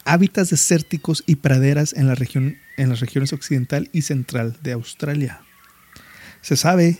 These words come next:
que los canguros rojos son hábiles socialmente y a menudo viven en pequeños grupos llamados turbas.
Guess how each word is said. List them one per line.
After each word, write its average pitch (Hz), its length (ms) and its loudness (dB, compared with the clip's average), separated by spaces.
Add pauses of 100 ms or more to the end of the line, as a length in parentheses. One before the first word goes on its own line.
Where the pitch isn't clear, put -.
que - 80 -2
los 127 140 0
canguros 135 320 2
rojos 139 300 -2
son 151 280 0 (320)
hábiles 196 460 4
socialmente 170 800 2
y 196 100 4
a 220 80 4
menudo 208 500 4 (300)
viven 160 300 2
en 156 80 4
pequeños 139 420 0
grupos 139 340 0
llamados 120 640 -2 (460)
turbas. 151 680 0